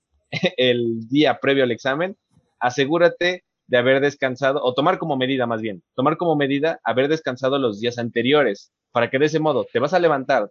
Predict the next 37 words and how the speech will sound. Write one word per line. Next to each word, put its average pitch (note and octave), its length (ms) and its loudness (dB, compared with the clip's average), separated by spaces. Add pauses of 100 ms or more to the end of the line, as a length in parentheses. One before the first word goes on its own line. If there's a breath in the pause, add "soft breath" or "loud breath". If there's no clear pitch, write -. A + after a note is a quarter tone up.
te A2 80 -4
van C3+ 220 -2
a - 20 2
arder C3+ 260 -2
los C3+ 200 -4
ojos C3+ 200 -2
a C3 80 0
lo G#2+ 80 -6
mejor G#2+ 340 -2
el, G#2 280 0
el G#2+ 140 -6
mero B2 180 0
día, C#3 200 2
¿no? D#3+ 160 -4
Porque, G2+ 260 -10 (400)
pues, A2 160 -6
tus A2+ 140 -8
ojos C#3 220 0
no A#2+ 100 -4
está-, G#2+ 440 -4
no C3 160 -2
descansaron, C3 720 0
o G2+ 400 2
los G2+ 160 -8
mantuviste A2+ 380 -6
abiertos A#2+ 240 2
porque F2+ 160 -10
estuviste G#2 300 -14
despierto G2+ 440 -6
todo A2 180 0
el B2+ 120 -2
día, C#3+ 260 0
digo, B2 160 0
toda C#3 160 2
la A#2+ 60 0
noche, B2+ 220 -6
perdón. D3+ 260 -4